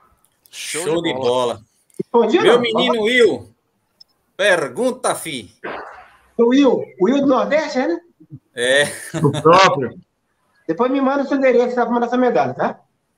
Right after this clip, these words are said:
Speaker 4: Deixa comigo, vou querer mesmo, viu? Essa eu não tenho. No dia da, no dia do treinão, eu tava, inclusive, organizando a Maratona das Praias durante a manhã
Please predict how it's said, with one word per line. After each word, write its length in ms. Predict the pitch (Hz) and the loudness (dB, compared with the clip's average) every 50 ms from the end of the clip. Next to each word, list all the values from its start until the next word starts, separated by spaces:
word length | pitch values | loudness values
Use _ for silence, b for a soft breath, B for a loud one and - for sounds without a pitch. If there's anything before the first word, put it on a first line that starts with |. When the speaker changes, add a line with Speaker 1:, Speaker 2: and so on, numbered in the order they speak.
| _ _ _ _ _ | _ _ _ _ _
Speaker 4:
Deixa 500 | 127 107 104 120 135 165 160 - 196 190 | -14 -4 2 4 4 4 4 2 0 0
comigo, 540 | 185 202 196 185 185 190 190 190 170 147 147 | 0 -2 0 2 4 4 6 4 4 2 0
vou 240 | 117 117 151 165 - | 0 2 0 0 2
querer 320 | - 190 190 185 202 214 | 4 4 4 4 4 2
mesmo, 400 | 214 208 202 208 214 208 196 175 | 4 4 6 6 4 4 0 -4
viu? 280 | 135 156 175 196 226 220 - - - - - | -2 0 0 0 0 -2 -4 -6 -6 -2 0
Essa 260 | 147 170 180 - 214 | 2 2 2 2 0
eu 60 | 220 | -2
não 80 | 240 226 | -2 -4
tenho. 340 | 233 214 208 208 202 196 190 | -4 -4 -4 -2 -2 -2 -2
No 120 | 190 180 | -4 -4
dia 200 | 160 196 214 214 | 0 2 2 2
da, 460 | 208 214 214 214 208 208 202 202 208 196 | 4 2 2 4 4 4 4 2 2 -2
no 100 | 190 180 | -4 -4
dia 200 | 160 190 214 208 | 0 0 0 0
do 160 | 214 208 - | 0 -2 -2
treinão, 640 | - 214 202 175 170 170 180 196 214 208 180 - b b b _ _ _ _ | 0 0 0 2 2 2 2 2 2 0 -2 -6 b b b _ _ _ _
eu 260 | - - 135 156 165 156 | -4 0 0 0 0 2
tava, 840 | - 170 180 185 185 147 160 180 185 185 185 185 185 180 - - 180 | 2 4 4 4 4 2 -2 -2 0 2 4 4 6 6 6 4 2
inclusive, 920 | 196 220 226 - - 233 220 202 156 127 139 185 214 240 240 190 180 190 185 | 0 -4 -10 -10 -8 -8 -6 -6 -8 -8 -8 -8 -6 -6 -6 -4 -4 -2 -2
organizando 1040 | 185 185 185 175 220 247 247 240 240 226 185 139 147 180 190 208 226 226 220 226 | 0 -2 -2 -2 -4 -4 -4 -6 -6 -8 -8 -6 -6 -6 -4 -4 -4 -4 -6 -6
a 60 | 220 208 | -6 -4
Maratona 560 | 208 208 208 208 196 196 - 208 214 220 220 | -4 -2 -2 -2 -2 -2 -4 -8 -8 -8 -6
das 240 | 220 220 202 - - | -4 -4 -4 -6 -6
Praias 460 | - - 165 170 170 170 170 165 147 151 | -6 -2 0 2 4 4 2 2 0 -2
durante 340 | 170 165 165 165 165 170 | -4 -2 -2 -2 -2 -2
a 80 | 165 160 | -4 -2
manhã 500 | 160 156 151 151 165 185 208 214 208 | -2 0 0 2 2 2 2 0 -2